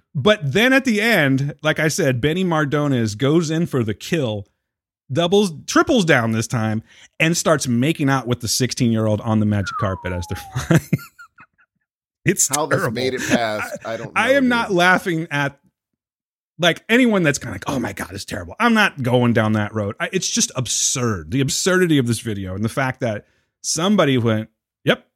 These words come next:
Speaker 1: that's the one. That's the one we're gonna put out to the public."
Speaker 2: Was eighteen-year-old an adult then, or did it change?
Speaker 1: Pretty sure an eighteen-year-old was an adult then.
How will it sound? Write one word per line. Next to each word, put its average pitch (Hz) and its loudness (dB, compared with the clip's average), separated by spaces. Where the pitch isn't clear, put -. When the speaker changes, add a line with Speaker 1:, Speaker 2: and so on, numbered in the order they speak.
Speaker 1:
that's 131 0
the 214 0
one. 254 4
That's 180 0
the 220 0
one 208 0
we're 190 4
gonna 170 0
put 170 0
out 123 0
to 139 -4
the 120 -2
public." 107 -2
Speaker 2:
Was 214 0
eighteen-year-old 262 0
an 202 -4
adult 170 -2
then, 175 -2
or 170 6
did 175 0
it 143 -6
change? 123 -6
Speaker 1:
Pretty 196 2
sure 185 0
an 156 0
eighteen-year-old 135 -2
was 107 -2
an 104 -4
adult 90 -8
then. 69 -20